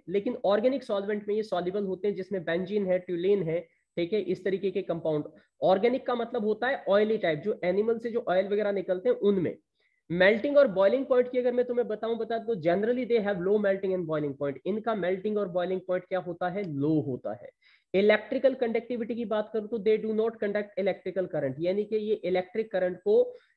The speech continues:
ठीक है, conduct नहीं करते। They are bad conductor of electricity। और आपको पता है कि जितने भी नॉन मेटल के compound है वो generally bad conductor of electricity होते हैं, except, इसमें भी एक exception आपको याद रखना है, और वो है आपका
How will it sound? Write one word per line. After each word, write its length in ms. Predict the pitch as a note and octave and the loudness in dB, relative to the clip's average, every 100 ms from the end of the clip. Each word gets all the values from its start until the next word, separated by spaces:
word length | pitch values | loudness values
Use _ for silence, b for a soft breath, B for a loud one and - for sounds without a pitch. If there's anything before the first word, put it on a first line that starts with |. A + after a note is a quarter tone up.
| - | -2
ठीक 140 | F#3+ | 0
है, 80 | A3+ | 0
conduct 420 | A3 F#3 F#3 F#3 | 0 0 0 -2
नहीं 240 | E3+ F3 A#3 | -2 0 0
करते। 300 | G#3+ G#3 G#3+ | -2 -2 -2
They 120 | F#3+ | 0
are 100 | F#3+ B2+ D3+ | -2 -2 0
bad 260 | F#3 A3+ | 2 2
conductor 400 | G#3+ G#3 G3 G#3 | -2 -4 -4 -6
of 100 | G3+ | -4
electricity। 580 | F#3+ E3+ F3 D#3 C3+ G#2+ - _ - | -2 -2 -4 -8 -8 -12 -16 _ -2
और 180 | E3+ - | -2 0
आपको 280 | E3+ F3+ A3 | -2 0 -2
पता 260 | G#3+ G#3+ A3 | -2 -2 -2
है 80 | |
कि 120 | A3 F#3 | -2 -2
जितने 300 | F3 F#3 G#3+ | -4 0 -2
भी 100 | G#3+ | 0
नॉन 200 | G3 G3 | -2 -2
मेटल 260 | G3 G3 | -4 -4
के 80 | F#3+ | -8
compound 460 | F3 E3+ D#3 E3+ E3+ | -6 -4 -2 -2 -2
है 60 | |
वो 80 | G3 | -2
generally 400 | C#3 E3+ F3+ G3 D#3 | -2 -2 -2 -4 -2
bad 240 | D#3+ F3 F3 | -2 -2 -2
conductor 320 | D3+ E3 F3 | -4 -4 -6
of 100 | - | -6
electricity 460 | D#3+ E3+ D#3+ C#3+ | -6 -6 -8 -6
होते 240 | D#3+ C#3+ G#3 | -8 -6 -8
हैं, 260 | - F#3 | -6 -4
except, 480 | G#3+ - C4 G3+ - | -4 -2 0 0 -4
इसमें 260 | F#3+ - G3+ | -8 0 0
भी 120 | G#3 | 0
एक 100 | G#3 | 0
exception 440 | F#3 - - - F#3+ | -2 -4 -14 -8 -6
आपको 220 | F#3 F3+ | -6 -6
याद 220 | F3 E3 | -4 -4
रखना 240 | D#3+ F#3+ F#3+ | -8 -6 -4
है, 60 | |
और 80 | E3 | -4
वो 180 | E3 F#3 | -2 -2
है 120 | E3+ | -2
आपका 240 | E3+ D#3+ | -4 -4